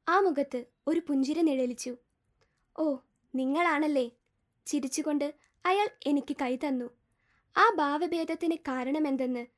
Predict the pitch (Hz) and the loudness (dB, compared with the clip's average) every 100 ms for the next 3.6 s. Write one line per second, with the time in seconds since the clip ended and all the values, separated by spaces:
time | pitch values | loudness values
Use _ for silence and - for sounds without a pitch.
0 | _ _ _ 285 302 370 285 269 254 262 | _ _ _ 0 2 0 0 -2 0 -2
1 | 247 240 240 - _ _ _ _ _ _ | -2 -4 -8 -12 _ _ _ _ _ _
2 | 349 415 381 311 - 294 247 - _ _ | 2 2 2 0 0 -2 -4 -8 _ _
3 | 269 277 277 330 277 247 | -2 -2 2 2 0 -2